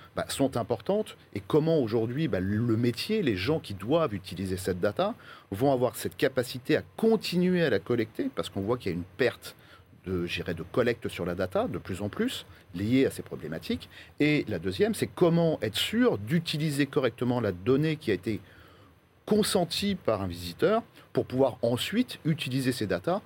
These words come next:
dans l'activation avec, sur la base d'audience et autres, mais toujours basé sur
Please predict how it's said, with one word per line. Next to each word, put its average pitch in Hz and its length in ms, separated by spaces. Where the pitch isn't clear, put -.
dans 147 380
l'activation 135 800
avec, 113 460
sur 101 220
la 87 100
base 98 340
d'audience 92 760
et 82 120
autres, 180 320
mais 123 160
toujours 131 420
basé 110 380
sur 202 340